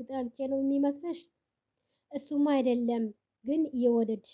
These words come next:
እየወደደሽ፣ የወደድሽው መለያየቱ ግን ለምን እንደመረጥሽ አልገባኝም። እስኪ አንድ ጥያቄ ልጠይቅሽ፣ ትምህርት አይሆንም እንጂ፣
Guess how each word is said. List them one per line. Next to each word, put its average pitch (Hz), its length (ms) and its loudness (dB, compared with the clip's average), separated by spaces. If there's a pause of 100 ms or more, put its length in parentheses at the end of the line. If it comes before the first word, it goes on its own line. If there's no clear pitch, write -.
እየወደደሽ፣ 233 760 0
የወደድሽው 240 680 -2
መለያየቱ 285 540 0 (180)
ግን 277 160 0 (360)
ለምን 240 260 0
እንደመረጥሽ 226 1500 -4 (120)
አልገባኝም። 202 760 -6 (360)
እስኪ 285 260 -10
አንድ 349 200 0
ጥያቄ 220 340 -6
ልጠይቅሽ፣ 214 520 -8 (440)
ትምህርት 403 220 0
አይሆንም 240 380 4
እንጂ፣ 220 180 2